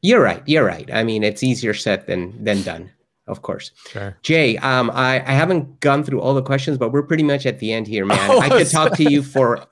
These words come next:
Speaker 1: hours. You're, you're such a cool person to talk to. I really appreciate this.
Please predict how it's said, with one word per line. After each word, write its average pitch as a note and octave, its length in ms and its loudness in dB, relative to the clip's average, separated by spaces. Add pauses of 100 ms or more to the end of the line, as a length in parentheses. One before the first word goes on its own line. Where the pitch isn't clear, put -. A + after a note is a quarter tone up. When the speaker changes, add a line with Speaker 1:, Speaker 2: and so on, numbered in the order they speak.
(220)
Speaker 1:
hours. C3 480 2
You're, C#3 240 2
you're D3 180 0
such F3 260 -2
a D3 60 -2
cool D3 180 -2
person A#2 280 -8
to F#2 80 -8
talk F2+ 260 -12
to. E2 140 -12
I - 120 -8
really A2+ 260 -2
appreciate G2 500 -12
this. - 280 -14